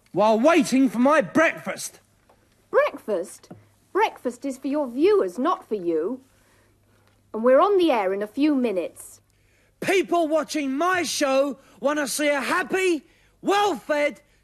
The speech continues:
Speaker 1: Jim Cole.
Speaker 2: If we don't improve the show soon, there won't be any people watching it.
Speaker 1: It's an excellent show. What do you think of it?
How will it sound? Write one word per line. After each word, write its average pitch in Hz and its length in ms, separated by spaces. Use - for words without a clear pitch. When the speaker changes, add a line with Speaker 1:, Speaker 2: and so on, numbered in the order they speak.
Speaker 1:
Jim 370 440
Cole. 359 480
Speaker 2:
If 226 120
we 233 140
don't 349 320
improve 277 560
the 233 80
show 240 260
soon, 220 460
there 240 100
won't 277 300
be 349 220
any 233 180
people 190 400
watching 185 420
it. 175 300
Speaker 1:
It's 214 260
an 240 80
excellent 208 640
show. 165 420
What 262 100
do 285 80
you 233 200
think 156 300
of 131 60
it? - 180